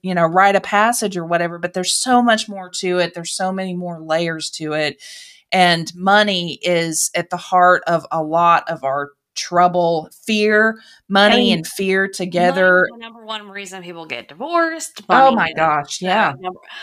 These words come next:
Speaker 2: money is often the cause, uh, r-, related to suicide. I
Speaker 1: Yeah.
Speaker 2: mean, <laughs> mo-, money affects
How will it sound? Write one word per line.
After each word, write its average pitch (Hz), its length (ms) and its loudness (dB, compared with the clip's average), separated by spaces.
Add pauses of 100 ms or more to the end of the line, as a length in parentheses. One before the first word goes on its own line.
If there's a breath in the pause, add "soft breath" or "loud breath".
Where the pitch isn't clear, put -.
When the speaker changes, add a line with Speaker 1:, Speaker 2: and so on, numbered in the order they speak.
(140 loud breath)
Speaker 2:
money 208 340 2
is 214 320 -2
often 196 540 0
the 185 80 -2
cause, 175 580 0
uh, 185 160 -6
r-, 175 220 -20 (180)
related 180 640 0
to 160 160 -6
suicide. 226 960 0
I 175 80 -2
Speaker 1:
Yeah. 170 180 4
Speaker 2:
mean, 165 200 -10 (340 soft breath)
<laughs> - 260 -20
mo-, 214 680 -2
money 233 460 -16
affects 208 760 -2